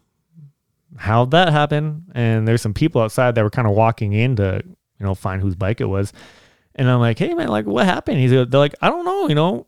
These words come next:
I, I got a, I got a good looking bike. It's, it's,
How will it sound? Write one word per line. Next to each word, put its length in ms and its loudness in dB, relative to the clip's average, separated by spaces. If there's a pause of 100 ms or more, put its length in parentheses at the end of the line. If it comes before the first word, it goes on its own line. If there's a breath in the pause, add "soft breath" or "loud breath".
I, 340 -4
I 40 2
got 160 4
a, 140 0
I 20 0
got 140 2
a 40 2
good 140 2
looking 460 0 (180)
bike. 320 -2
It's, 260 -8 (200)
it's, 340 -8